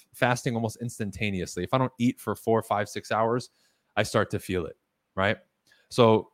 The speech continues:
most of Wednesday, man, I felt amazing, like a shot of energy. You don't even think about anything like coffee.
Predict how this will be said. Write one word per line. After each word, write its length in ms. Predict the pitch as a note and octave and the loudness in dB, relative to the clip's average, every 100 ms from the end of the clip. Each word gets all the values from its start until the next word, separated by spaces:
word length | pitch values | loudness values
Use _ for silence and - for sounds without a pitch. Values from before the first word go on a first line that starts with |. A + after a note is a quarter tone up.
| _ _ _ _ _ _ _ _ | _ _ _ _ _ _ _ _
most 300 | A#2 D#3 F3 | 4 4 6
of 120 | C3+ | 4
Wednesday, 600 | A2 D3 C#3+ G2+ E2 D#2+ - | 4 0 0 -2 -4 -6 -6
man, 240 | A2 A2 F2 | 0 0 0
I 140 | G2 | -2
felt 280 | - G#2 - | 0 -2 -2
amazing, 800 | G2 F#2+ G2 G2 A2+ G#2 F#2+ C2 F2 | -10 -8 -4 -2 -2 -2 -6 -10 -10
like 180 | F#2 F#2+ | -8 -6
a 40 | |
shot 280 | - A#2+ A2+ | -4 0 2
of 120 | G#2+ | 2
energy. 560 | A2+ A#2+ A2 A2+ G#2+ A#2 _ _ _ _ _ - | 0 -2 -2 -2 -4 -6 _ _ _ _ _ 0
You 80 | B2+ | 2
don't 120 | B2+ | 2
even 180 | G#2 F#2+ | 0 -2
think 180 | B2+ | -2
about 220 | A2 G#2 G#2 | 2 2 2
anything 320 | G#2+ A2+ G#2 | 0 -2 -2
like 180 | F2+ - | -4 -2
coffee. 640 | - G#2+ - A#2 G#2 | 4 4 4 0 -2